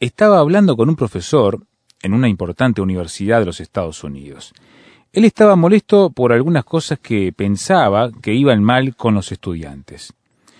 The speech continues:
Pero había dado una conferencia solo dos días antes diciendo que, como seres humanos, somos solo el resultado de características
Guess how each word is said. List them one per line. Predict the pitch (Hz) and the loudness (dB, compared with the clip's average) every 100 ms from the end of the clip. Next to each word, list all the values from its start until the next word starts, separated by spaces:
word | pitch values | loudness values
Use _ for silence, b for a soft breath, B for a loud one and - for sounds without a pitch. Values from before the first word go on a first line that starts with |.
| b b - | b b -4
Pero | 110 113 | 2 2
había | 139 175 | 4 4
dado | 151 160 | 4 4
una | 151 | 4
conferencia | 110 110 113 143 165 117 | 2 0 0 0 0 -2
solo | 101 170 143 | -2 0 2
dos | 127 135 | 4 2
días | 160 147 107 | 2 0 0
antes | 190 160 123 | 0 0 0
diciendo | 113 101 160 143 | -2 -2 -2 -2
que, | 107 110 | -2 -4
como | - 123 | -2 -2
seres | 127 247 165 | 0 -2 0
humanos, | 165 202 156 147 - b b b | 0 2 2 0 -4 b b b
somos | - - 285 247 - | -10 -4 0 0 -2
solo | - 247 220 | 0 2 2
el | 156 | 2
resultado | 143 - 120 120 208 202 | 0 -2 -6 -2 2 2
de | 143 | 2
características | 135 127 117 107 127 180 - 165 117 110 | 0 0 0 0 -2 -2 -4 -6 -4 -4